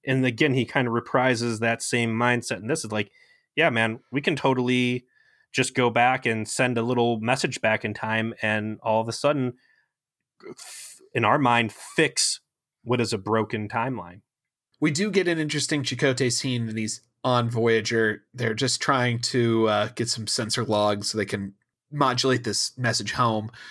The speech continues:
Speaker 2: And he hears Janeway's log, and he gets a little bit winsome about what happened and has some doubt of, like, "Well, maybe I shouldn't do this because, you know,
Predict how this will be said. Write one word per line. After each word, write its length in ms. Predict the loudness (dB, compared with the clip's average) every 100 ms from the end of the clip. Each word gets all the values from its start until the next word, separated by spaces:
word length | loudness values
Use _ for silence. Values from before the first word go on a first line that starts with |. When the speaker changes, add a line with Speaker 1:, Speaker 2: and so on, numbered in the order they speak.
| -20 -8
Speaker 2:
And 200 | -4 -2
he 480 | 0 0 0 -2 -8
hears 540 | -8 0 4 4 4 2
Janeway's 520 | 0 2 0 0 2
log, 500 | 4 4 4 0 -8 -18 -20 -20 _ _ -10
and 480 | -6 -4 -4 -6 -10
he 140 | -8
gets 280 | -6 -4 -4
a 60 |
little 160 | -2 -2
bit 160 | -4 -4
winsome 500 | -4 -2 -2 -2 -2
about 240 | -2 -2
what 120 | -2
happened 760 | 2 2 2 2 0 -4 -10 -10
and 600 | -8 -6 -6 -10 -14 -20 _ _ _
has 300 | 0 2 2
some 220 | 2 0 2
doubt 360 | 4 4 2
of, 120 | -2 -2
like, 240 | -2 0
"Well, 260 | 2 2 0
maybe 260 | 0 2 2
I 60 |
shouldn't 280 | 0 -2 -2
do 140 | 0
this 240 | 2 0 -2
because, 320 | -4 -4 -2
you 80 | -2
know, 220 | -2